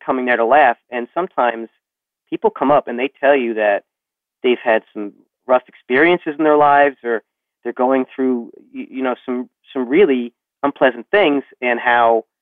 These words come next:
they came to the show and they laughed so hard and they feel so much better. And that's really cool. And I think that's something all comedians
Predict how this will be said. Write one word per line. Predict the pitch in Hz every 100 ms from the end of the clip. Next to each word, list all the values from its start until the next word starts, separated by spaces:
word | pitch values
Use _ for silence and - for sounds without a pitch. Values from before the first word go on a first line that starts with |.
| _ _ _ _
they | 143
came | 143 170 156
to | 151
the | 131
show | - 156 165 170 131
and | 123
they | 123
laughed | 120 139 -
so | 139 131
hard | 135 135
and | 123
they | 120
feel | 143 135 -
so | 127
much | 113 _
better. | 156 147 101 - _ _ _ -
And | 123 117 110 107 _ _ _ _ _ 262
that's | 311 -
really | 185 147 135
cool. | - 190 139
And |
I | 143
think | 233 196
that's | 185
something | 185 165 147
all | 165
comedians | - 151 139 139